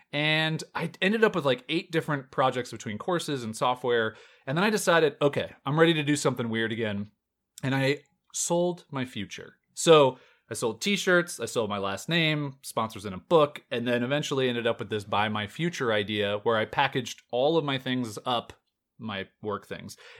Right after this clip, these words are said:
and <laughs> put them together in, like, one kind of weird bundle, if you will, and said, "Anyone can buy this for a thousand dollars,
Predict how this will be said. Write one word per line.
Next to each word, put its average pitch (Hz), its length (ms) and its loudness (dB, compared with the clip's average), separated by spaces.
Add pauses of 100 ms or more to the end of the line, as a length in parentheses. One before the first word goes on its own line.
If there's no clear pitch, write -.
and 135 380 2
<laughs> - 160 -6
put 175 180 -4
them 175 100 2
together 139 360 2
in, 127 80 0
like, 117 220 2
one 143 400 8
kind 127 220 2
of 117 80 -2
weird 117 360 -2
bundle, 110 400 -2
if 101 140 -10
you 104 100 -4
will, 101 320 0 (280)
and 123 160 -4
said, 123 260 4
"Anyone 185 340 4
can 165 100 -2
buy 135 140 4
this 135 140 0
for 131 140 0
a 123 40 2
thousand 123 360 2
dollars, 113 460 0